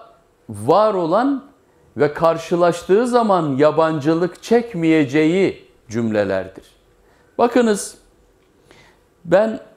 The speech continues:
bu konuşmamı bir program vasıtasıyla bilgisayarımda kaydedebilirim. Yahut şu anda kardeşlerimiz kaydediyorlar.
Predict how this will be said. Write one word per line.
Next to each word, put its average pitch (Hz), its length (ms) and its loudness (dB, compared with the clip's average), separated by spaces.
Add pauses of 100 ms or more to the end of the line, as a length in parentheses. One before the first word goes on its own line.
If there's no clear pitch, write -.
(120)
bu 220 140 -6
konuşmamı 151 840 0 (800)
bir 170 220 -2 (140)
program 160 640 2
vasıtasıyla 139 1160 -2 (320)
bilgisayarımda 151 1200 0 (640)
kaydedebilirim. 139 920 -2 (460)
Yahut 202 380 0
şu - 200 -2
anda 185 360 0
kardeşlerimiz 170 880 -2
kaydediyorlar. 127 920 -2